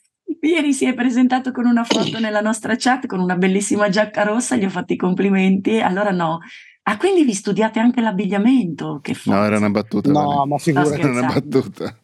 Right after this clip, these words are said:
Speaker 1: No, però, s-, eh, scherzi a parte, io lo farei. Comunque, si sa che noi altri
Speaker 3: No, comunque ci sono, ci sono stati dei momenti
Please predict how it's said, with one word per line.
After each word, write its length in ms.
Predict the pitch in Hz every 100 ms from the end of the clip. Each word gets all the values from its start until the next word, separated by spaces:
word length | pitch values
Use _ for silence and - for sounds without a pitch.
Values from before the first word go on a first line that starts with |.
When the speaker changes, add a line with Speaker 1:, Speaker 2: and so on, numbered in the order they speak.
| -
Speaker 1:
No, 160 | 269 269
però, 220 | 180 202 320 -
s-, 120 | - -
eh, 140 | 190 156
scherzi 360 | - 208 208
a 60 | 214
parte, 560 | 175 147 - 226 - -
io 440 | 165 185 233 -
lo 180 | - 160
farei. 540 | 147 139 139 123 - - _
Comunque, 600 | - 196 151 143 156 143
si 140 | - 170
sa 280 | - 127 - _ _ - _ _ _ _
che 120 | - 170
noi 200 | 170 170
altri 240 | 156 214
Speaker 3:
No, 100 | 208
comunque 500 | 160 233 240 202 170
ci 120 | - 190
sono, 240 | 208 208
ci 140 | 156
sono 200 | 170 208 202
stati 320 | - 180 160
dei 120 | 160
momenti 640 | 165 170 175 156 - 143